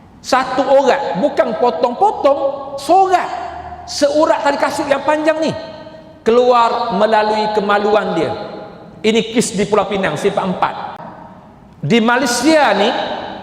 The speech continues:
sejarah saya merawat pesakit yang kena sihir santau ni, tahu tak apa keluar orang perempuan?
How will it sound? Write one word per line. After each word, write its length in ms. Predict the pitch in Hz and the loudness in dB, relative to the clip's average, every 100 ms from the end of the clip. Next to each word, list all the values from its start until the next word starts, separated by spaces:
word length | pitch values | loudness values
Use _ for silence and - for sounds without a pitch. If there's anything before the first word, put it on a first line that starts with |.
| - - - - - - | -16 -18 -20 -20 -20 -20
sejarah 640 | - - 190 226 262 - - | -6 0 2 4 2 0 0
saya 160 | 220 220 | 0 0
merawat 440 | 226 220 180 185 180 - - - - 185 180 - - - - - - - - - - | 2 4 4 2 -2 -4 -8 -12 -14 -16 -18 -20 -20 -20 -20 -20 -20 -20 -20 -12 -2
pesakit 480 | 196 233 226 302 226 | 0 0 -2 -4 -2
yang 80 | 208 | -2
kena 160 | 220 214 | -2 -4
sihir 320 | - 233 226 | -2 -2 0
santau 320 | 214 208 190 | 0 2 0
ni, 80 | - | 2
tahu 160 | 247 240 | 0 2
tak 160 | 190 - | 0 0
apa 240 | 190 - 208 | -2 -2 0
keluar 320 | 214 160 170 | 2 4 4
orang 80 | 175 | 2
perempuan? 340 | 180 - 139 | 0 2 0